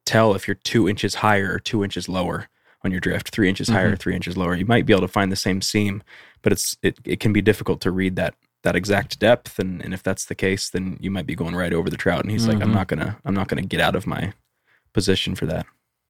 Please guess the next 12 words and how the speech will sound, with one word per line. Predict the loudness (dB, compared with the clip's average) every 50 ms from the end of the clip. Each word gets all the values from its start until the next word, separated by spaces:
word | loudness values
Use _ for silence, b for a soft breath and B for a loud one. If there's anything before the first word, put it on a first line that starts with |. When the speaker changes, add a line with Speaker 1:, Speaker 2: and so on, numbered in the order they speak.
| _ 0
Speaker 2:
Yeah, | 2 4 6
it | 6 4
can | 4 2 -2
seem | -2 2 4 6 6 6 6
like | 4 2 0 0
the | -2 -2
exact | -2 -2 -2 -2 -2 -2 -2
same | -2 0 0 0 2
drift. | 2 0 0 -2 -4 -12 _ _ _ _ _ _ _ _ -4
And | -2
Speaker 1:
Yeah. | 0 0
Speaker 2:
yet, | 2 0 0 -2 -4 -10 -20